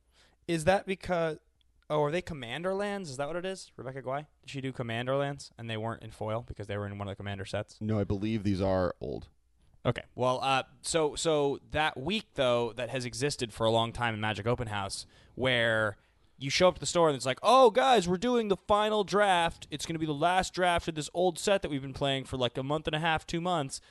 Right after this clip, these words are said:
Speaker 1: No one really wants to draft it anymore, and, uh, it's just this kind of dead weekend," right? That's now gonna be Magic Open House. So you
Speaker 2: Yes.
Speaker 1: basically now are gonna show up, and there's, and the idea is, like, let's get excited for the new set. Let's promote it.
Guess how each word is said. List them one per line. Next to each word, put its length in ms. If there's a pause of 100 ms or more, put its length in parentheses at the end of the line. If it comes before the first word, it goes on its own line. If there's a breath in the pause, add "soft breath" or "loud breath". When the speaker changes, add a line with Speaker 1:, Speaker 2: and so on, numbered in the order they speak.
(100)
Speaker 1:
No 160
one 160
really 160
wants 240
to 60
draft 320
it 80
anymore, 560 (240 soft breath)
and, 360
uh, 160
it's 140
just 140
this 120
kind 200
of 160
dead 220
weekend," 540
right? 300 (300 soft breath)
That's 260
now 200
gonna 140
be 80
Magic 320
Open 200
House. 280 (160)
So 60
you 100
Speaker 2:
Yes. 80
Speaker 1:
basically 280
now 180
are 60
gonna 100
show 240
up, 180
and 80
there's, 220
and 200
the 80
idea 280
is, 140
like, 240 (280 soft breath)
let's 220
get 120
excited 440
for 80
the 100
new 140
set. 440 (180 soft breath)
Let's 160
promote 360
it. 200